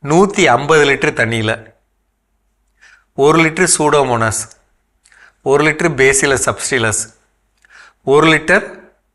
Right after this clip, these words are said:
வெர்டிசீலியம் லக்கானி, மூணு ஒவ்வொரு லிட்டரு. அந்த சுண்ணாம்புக்காக வந்து பாத்தீங்கன்னா, கே-, இது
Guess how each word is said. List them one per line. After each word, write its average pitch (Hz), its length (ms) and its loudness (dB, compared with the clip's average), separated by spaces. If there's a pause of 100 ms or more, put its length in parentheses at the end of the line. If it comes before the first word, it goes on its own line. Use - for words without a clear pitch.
(140)
வெர்டிசீலியம் 147 1500 -2
லக்கானி, 110 460 -4 (720)
மூணு 151 300 0
ஒவ்வொரு 120 280 2
லிட்டரு. 110 260 -4 (1900)
அந்த 139 260 -2 (1900)
சுண்ணாம்புக்காக 160 1500 2
வந்து 143 260 0
பாத்தீங்கன்னா, 135 460 -2 (1080)
கே-, 143 300 4
இது 135 160 0